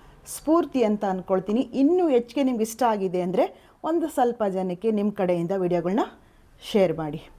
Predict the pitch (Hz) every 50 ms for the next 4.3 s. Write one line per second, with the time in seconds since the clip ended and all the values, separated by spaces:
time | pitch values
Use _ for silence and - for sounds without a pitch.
0 | - - 185 185 175 - 185 175 165 - 190 185 185 196 240 226 - - - -
1 | - - - - 226 220 202 170 196 185 180 190 185 - - 190 180 180 - 202
2 | 190 185 175 185 190 190 185 175 170 165 - 208 185 180 170 185 185 170 175 -
3 | - 202 185 190 - 180 180 175 175 185 180 - 202 185 170 160 165 165 240 254
4 | - - - - -